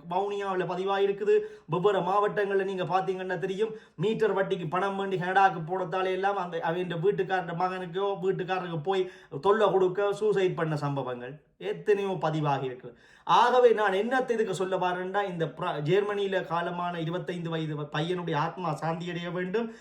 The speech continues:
ஆ, புஷ்பராசா சுகன் அவர்களுடைய அதுபோல பல சோகங்கள் நிகழ்ந்து கொண்டிருக்கின்றன. ஆகவே இளைஞர்களே, யுவதிகளே, நீங்கள் கனவு காணுங்கள். ஒரு கனவு தேசத்துக்கு போய் நான் உழைக்க வேண்டும், முன்னேறணும், குடும்பத்தை பார்க்கணும்,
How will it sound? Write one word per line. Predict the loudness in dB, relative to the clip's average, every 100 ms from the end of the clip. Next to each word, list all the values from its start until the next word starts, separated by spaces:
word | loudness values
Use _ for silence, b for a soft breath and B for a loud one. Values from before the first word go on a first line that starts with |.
| B B
ஆ, | 2 4 4 4 2 2 0 0 -2 -2
புஷ்பராசா | 0 2 4 4 2
சுகன் | 0 -2 -2
அவர்களுடைய | 0 0 0 2
அதுபோல | 2 4 4 4 4
பல | 2 0
சோகங்கள் | 0 2 2 0 -2
நிகழ்ந்து | 0 -2 -2 -4
கொண்டிருக்கின்றன. | -4 -6 -8 -8 -4 -4 -4 B B
ஆகவே | 2 4 4 4 4
இளைஞர்களே, | 4 2 2 0 2 4 4
யுவதிகளே, | 2 0 0 0 -2 -2
நீங்கள் | -2 -2 -4
கனவு | -2 0 0 0
காணுங்கள். | -2 -2 -4 -2 0
ஒரு | 0 -4
கனவு | -4 -4 2
தேசத்துக்கு | 4 4 -2 -8
போய் | -4 -2
நான் | -2 -2
உழைக்க | -2 -2 -2 -2
வேண்டும், | -2 -4 -6
முன்னேறணும், | -8 -4 -2 -2 -4 -4
குடும்பத்தை | -4 -2 -2 -4
பார்க்கணும், | 0 0 2 -2 -4